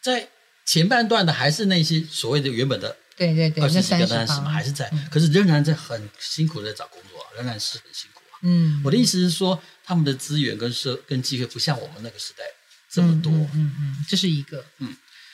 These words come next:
Speaker 1: 然后，
Speaker 2: 嗯。
Speaker 1: 然后我一直认为这一代就是刚好是在解严之前最，最被思想被固执的那一代。
Speaker 2: 也最需要打破的，我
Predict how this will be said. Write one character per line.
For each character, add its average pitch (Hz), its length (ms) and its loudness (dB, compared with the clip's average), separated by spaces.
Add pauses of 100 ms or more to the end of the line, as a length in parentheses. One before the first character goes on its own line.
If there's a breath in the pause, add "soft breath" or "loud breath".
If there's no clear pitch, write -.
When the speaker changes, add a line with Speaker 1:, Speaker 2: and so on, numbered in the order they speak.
(300 loud breath)
Speaker 1:
然 202 180 2
后， 196 140 4
Speaker 2:
嗯。 175 300 2 (340)
Speaker 1:
然 165 120 4
后 175 220 2 (220)
我 143 140 -4
一 190 100 -2
直 147 140 0
认 165 120 4
为 120 200 0 (180)
这 - 140 -8
一 127 80 -4
代 127 280 -6
就 - 200 -12
是 - 60 -12
刚 143 140 -12
好 113 140 -6
是 - 140 -8
在 127 160 -8 (100)
解 - 180 -10
严 85 320 -12 (460)
之 170 180 -4
前 151 320 -6 (1000)
最， 151 400 -2 (680)
最 175 200 0
被 135 420 -4 (100)
思 139 340 -6
想 - 320 -8
被 120 140 -10 (160)
固 131 160 -14
执 - 140 -8
的 98 140 -12 (160)
那 113 160 -10
一 87 60 -18 (100)
代。 - 200 -18 (480)
Speaker 2:
也 170 160 2
最 214 160 0
需 208 120 0
要 185 80 4
打 156 200 0
破 151 260 -4
的， 131 180 -12
我 123 100 -14